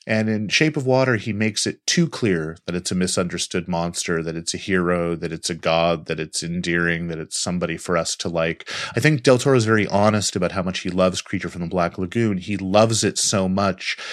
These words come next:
that he kinda drains the juice out of it, which is, funnily enough, how I felt about Peter Jackson and King Kong as well.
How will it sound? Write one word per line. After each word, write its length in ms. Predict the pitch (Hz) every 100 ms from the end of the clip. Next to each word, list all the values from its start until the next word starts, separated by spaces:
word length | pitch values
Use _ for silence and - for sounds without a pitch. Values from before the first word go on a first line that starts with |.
| - -
that 140 | 95
he 100 | 95
kinda 240 | - 101
drains 540 | 92 92 98 98 92 85
the 80 | 87
juice 340 | 101 104 -
out 160 | 85 82
of 100 | 80
it, 200 | 78 -
which 180 | 117 113
is, 140 | 101
funnily 380 | 151 147 127 107
enough, 160 | 104
how 180 | - 98
I 60 | 92
felt 240 | 92 92
about 160 | 92 -
Peter 260 | 107 90
Jackson 560 | 87 90 90 - - 80
and 160 | 80 -
King 280 | 98 87
Kong 360 | 87 92 90 85
as 140 | 80
well. 380 | 85 90 127 143